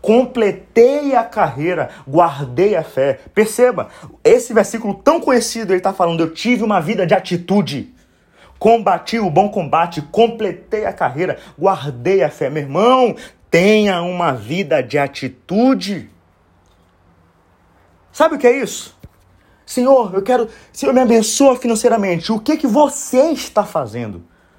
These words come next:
para você ser abençoado financeiramente? Seja digno das bênçãos.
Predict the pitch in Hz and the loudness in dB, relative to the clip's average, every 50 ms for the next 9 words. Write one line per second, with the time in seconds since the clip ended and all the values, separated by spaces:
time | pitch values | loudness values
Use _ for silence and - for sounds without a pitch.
0 | _ _ 151 156 165 151 147 147 - 160 - - 160 147 151 156 156 - - 147 | _ _ 2 2 2 2 0 -4 -4 -4 0 0 0 0 0 -4 -4 -2 -2 -2
1 | 135 127 117 - - 120 110 101 - - 107 101 92 90 87 85 90 - - - | 0 -2 -4 -8 -12 -12 -12 -12 -12 -12 -12 -12 -12 -12 -14 -18 -18 -20 -20 -20
2 | - _ _ _ _ _ _ _ _ _ _ _ _ _ - - - - - - | -20 _ _ _ _ _ _ _ _ _ _ _ _ _ -20 -20 -20 -2 2 4
3 | 269 - - 190 151 170 262 294 247 240 208 202 220 202 147 156 139 202 262 311 | 4 4 2 -4 -4 -2 -2 0 0 0 2 2 2 2 0 0 0 0 2 2
4 | 285 - - - 117 113 - - - _ | 0 -4 -6 -10 -12 -14 -18 -20 -20 _